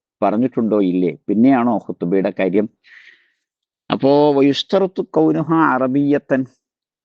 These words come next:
ഖുത്ബ അറബിയിലാകാൻ ആവുക നിർ-, നിബന്ധനയാണല്ലോ.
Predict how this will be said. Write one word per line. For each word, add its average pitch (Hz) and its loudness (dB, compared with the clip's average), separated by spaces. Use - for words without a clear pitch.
ഖുത്ബ 117 0
അറബിയിലാകാൻ 127 0
ആവുക 113 0
നിർ-, 104 -2
നിബന്ധനയാണല്ലോ. 113 -2